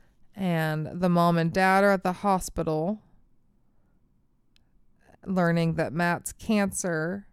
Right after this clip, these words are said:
not only has it not been cured, but they're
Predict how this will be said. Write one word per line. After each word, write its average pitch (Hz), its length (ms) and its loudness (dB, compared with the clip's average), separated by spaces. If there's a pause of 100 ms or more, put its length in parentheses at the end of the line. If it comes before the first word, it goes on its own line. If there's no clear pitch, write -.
(260)
not 185 280 2
only 190 380 0
has 185 340 -4
it 165 140 -2
not 170 300 -4
been 165 240 -2
cured, 175 580 -2 (100)
but 170 180 -6
they're 160 420 -4